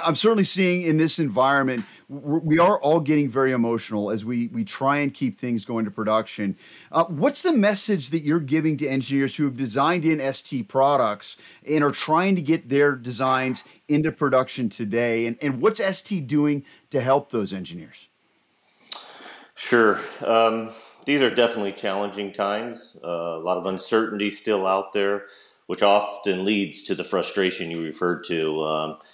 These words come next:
Speaker 2: and this is going throughout the, uh, the industry and the supply chain. So what we
Speaker 1: Yeah.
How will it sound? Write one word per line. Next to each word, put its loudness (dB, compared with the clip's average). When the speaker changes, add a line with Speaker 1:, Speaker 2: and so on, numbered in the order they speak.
Speaker 2:
and 2
this 0
is -2
going 4
throughout 2
the, 0
uh, 0
the -2
industry -4
and -6
the -8
supply -4
chain. -10
So -6
what 4
we 4
Speaker 1:
Yeah. -6